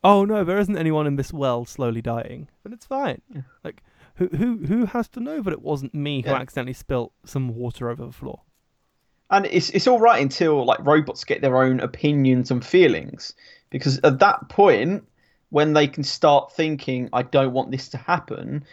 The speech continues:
Speaker 2: they can change how, like, the process. And of course, being computers, if they can get to that point, it's very easy for them to calculate what is going to happen.
Speaker 1: Yeah.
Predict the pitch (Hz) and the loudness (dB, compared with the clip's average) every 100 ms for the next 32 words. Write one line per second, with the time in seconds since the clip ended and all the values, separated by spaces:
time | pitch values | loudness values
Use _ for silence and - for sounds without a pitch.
0 | _ _ 165 175 170 143 131 131 - 196 | _ _ 2 2 2 -2 -4 -4 0 0
1 | 139 117 113 107 - - _ - - - | 0 -4 -8 -12 -16 -20 _ -20 -10 0
2 | 139 131 127 127 123 131 127 - 131 123 | 4 4 2 0 -2 -2 -2 -2 -2 0
3 | - 196 - 127 92 113 147 131 - 165 | 0 0 -2 -6 -8 -8 -8 -6 0 0
4 | 131 120 113 214 190 - 113 160 170 - | 0 -4 -4 -2 -2 0 0 0 -4 -14
5 | - - _ _ - 165 - 147 143 131 | -20 -20 _ _ 0 2 4 4 2 2
6 | 220 - - 139 120 - - 127 180 - | 2 0 -4 2 2 2 0 2 2 -2
7 | _ _ _ - - - 220 165 139 131 | _ _ _ -14 -4 2 4 6 4 2
8 | 131 135 135 113 - 113 - 131 113 151 | 0 2 0 0 0 0 2 0 -2 -2
9 | 147 143 135 143 127 127 - 170 160 - | -2 -2 0 2 2 0 -4 -4 -6 -12
10 | - 131 _ _ 156 131 | -14 -16 _ _ -10 -10